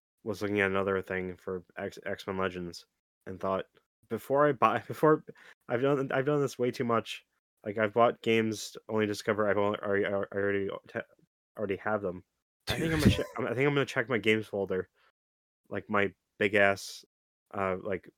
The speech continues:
Speaker 2: Okay, let me ask this. You, you keep buying things that you own digitally, right?
Speaker 1: No, no, I'm talking about, uh, like, like, uh,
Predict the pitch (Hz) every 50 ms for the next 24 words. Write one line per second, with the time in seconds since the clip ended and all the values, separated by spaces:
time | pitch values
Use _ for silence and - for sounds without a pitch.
0 | _ _ _ _ _ - 139 131 - 120 95 95 - 117 147 170 175 156 139 131
1 | 117 - - 107 92 87 - - 123 156 - - 151 160 - 196 156 156 160 151
2 | 143 135 127 139 127 120 - 127 113 113 113 - 104 104 101 95 107 98 - 101
3 | 85 82 82 82 87 92 98 113 - - _ - - _ _ _ _ _ - 107
4 | 110 113 110 107 101 98 - - 104 95 104 110 104 104 98 98 95 - _ -
5 | - 101 95 92 95 - 98 90 85 92 - _ _ _ _ - - _ - 107
6 | 107 98 95 - _ _ _ _ _ _ _ - 104 95 90